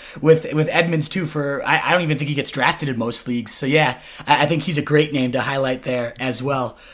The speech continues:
Uh, all right, Ian. Well, thanks you so much. I mean, we've done three-part series now. It's been an absolute blast having you on.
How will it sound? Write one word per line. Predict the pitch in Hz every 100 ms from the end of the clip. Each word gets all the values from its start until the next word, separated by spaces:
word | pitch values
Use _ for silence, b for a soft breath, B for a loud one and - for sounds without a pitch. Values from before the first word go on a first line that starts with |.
| B B
Uh, | 123 131 120 -
all | 175
right, | 202 202
Ian. | 196 196
Well, | 170 165
thanks | 220 214
you | 208
so | 233
much. | 190 175 160
I |
mean, | 156 156
we've | 156
done | 170 151
three-part | 170 214 214 214 190
series | - 170 170 151
now. | 165 165
It's | 147
been | 165 160
an |
absolute | 156 165 180 - 170 127
blast | 135 156 160 -
having | 156 156 160
you | 165
on. | 143 147 151